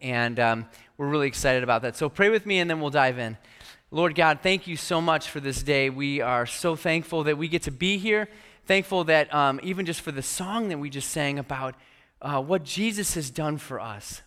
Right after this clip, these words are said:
Wow, that is amazing. Just to, to be reminded today of, um, of just the beauty of the cross,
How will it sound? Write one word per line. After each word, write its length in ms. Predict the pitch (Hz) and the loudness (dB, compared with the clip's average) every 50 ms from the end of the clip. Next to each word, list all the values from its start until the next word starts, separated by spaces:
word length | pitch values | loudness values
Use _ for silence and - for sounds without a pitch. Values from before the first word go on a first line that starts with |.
| _ _ | _ _
Wow, 240 | 131 151 - 160 | -12 -10 -10 -6
that 160 | 143 185 214 233 | -4 -2 -2 -2
is 140 | 214 175 | -2 -2
amazing. 800 | 151 139 139 139 143 147 160 185 208 202 160 131 123 104 95 98 - _ - - - - - _ - | -2 -4 -4 -4 -4 -4 -2 -2 -2 -2 -4 -6 -8 -10 -12 -14 -18 _ -20 -20 -20 -20 -20 _ -10
Just 200 | - 165 - - | -8 -6 -2 -2
to, 100 | 180 160 | -2 -2
to 180 | 143 - 175 | -2 -4 -6
be 140 | 147 165 175 | -6 -4 -4
reminded 640 | 165 165 156 156 151 160 160 180 208 214 202 196 170 | -2 -2 -2 -2 -2 -4 -4 -4 -4 -2 -2 -4 -4
today 360 | - - 180 151 170 160 147 113 | -4 -6 -4 -2 -2 -2 0 0
of, 340 | 135 143 139 127 123 - - - _ _ _ _ _ _ | 0 0 0 0 -2 -6 -16 -20 _ _ _ _ _ _
um, 580 | - 139 139 127 127 120 117 110 104 107 110 107 104 _ _ _ _ _ _ _ _ _ _ - - _ _ _ _ _ - | -10 -8 -6 -6 -4 -4 -4 -4 -4 -6 -8 -14 -16 _ _ _ _ _ _ _ _ _ _ -20 -20 _ _ _ _ _ -18
of 100 | 127 120 | -14 -8
just 260 | - 190 185 - - | -6 -6 -4 -4 -4
the 80 | 156 139 | -6 -8
beauty 520 | 123 - 147 156 175 208 226 233 233 220 | -8 -8 -8 -4 -2 -2 -2 0 0 -2
of 100 | 208 185 | -2 -2
the 80 | 208 196 | -4 -6
cross, 540 | - - 208 190 185 190 190 185 - - | -6 -8 -6 -6 -4 -4 -6 -6 -8 -10